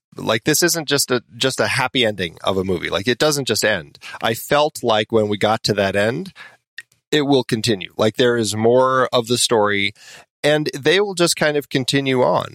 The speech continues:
And, you know, these sorts of things may happen again. But if we learned anything from the process of going through this with these two characters,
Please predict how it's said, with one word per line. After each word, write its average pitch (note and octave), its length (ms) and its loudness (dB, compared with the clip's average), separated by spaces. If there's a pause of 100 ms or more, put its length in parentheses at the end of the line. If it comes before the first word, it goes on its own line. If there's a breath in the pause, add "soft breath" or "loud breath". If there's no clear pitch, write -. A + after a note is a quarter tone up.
And, G2 460 -4
you A2 80 -4
know, G2 240 0 (100)
these A#2+ 460 0
sorts C3+ 320 2
of B2+ 100 -4
things B2 380 0
may G#2+ 220 4
happen A2 360 -2
again. A2 460 0 (420 loud breath)
But A#2+ 240 4
if C#3 200 0
we A#2 140 -2
learned B2 240 0
anything A#2 520 0
from F#2+ 180 -4
the F2+ 80 -4
process G#2 500 0
of F2+ 140 -6
going G2 200 0
through F3 260 0
this G#2 200 0
with - 140 -8
these F2+ 160 -2
two F#2+ 120 -4
characters, F#2 640 -2